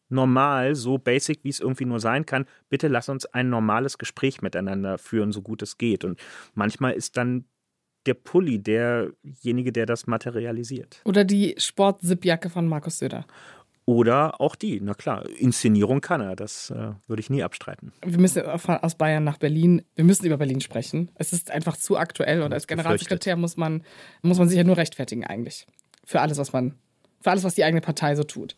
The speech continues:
Speaker 1: Man muss nicht, aber
Speaker 2: Nee, man, okay,
Speaker 1: <laughs>
Speaker 2: sagen wir mal so, ich glaube, die Erwartungshaltung ist da, aber das ist ja schon mal ein guter, das ist der gute Spirit. Ich würde vielleicht damit einsteigen, dass die Berliner Linke ja Giffey Machtpolitik vorwirft, auf eine gewisse Art,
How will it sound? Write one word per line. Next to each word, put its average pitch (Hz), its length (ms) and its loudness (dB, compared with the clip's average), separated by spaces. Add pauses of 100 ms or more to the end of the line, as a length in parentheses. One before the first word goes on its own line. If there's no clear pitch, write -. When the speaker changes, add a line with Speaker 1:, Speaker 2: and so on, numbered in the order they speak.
Speaker 1:
Man 104 120 -2
muss 107 280 -2
nicht, 147 320 -6
aber 110 160 -14 (260)
Speaker 2:
Nee, 220 240 4
man, 226 180 4
okay, 233 360 2
Speaker 1:
<laughs> - 0 -
Speaker 2:
sagen 214 240 0
wir 240 40 2
mal 214 120 4
so, 208 120 4
ich 214 120 4
glaube, 196 180 0
die 185 60 2
Erwartungshaltung 170 520 -2
ist - 200 -8
da, 135 80 0
aber 202 140 4
das 196 80 -2
ist - 20 -2
ja 247 80 4
schon 285 140 -2
mal 277 80 4
ein 247 40 4
guter, 254 260 4
das 226 160 0
ist - 120 -10
der 233 80 0
gute 226 240 0
Spirit. 185 420 0 (800)
Ich 214 100 -2
würde 247 140 4
vielleicht 233 300 0
damit 240 140 0
einsteigen, 214 500 2
dass - 340 -2 (540)
die 202 80 0
Berliner 214 400 6
Linke 269 640 4 (120)
ja 196 180 0
Giffey 220 680 0 (180)
Machtpolitik 170 800 -2
vorwirft, - 600 -8
auf - 220 -6
eine 175 220 -2
gewisse 180 360 -2
Art, 180 400 -2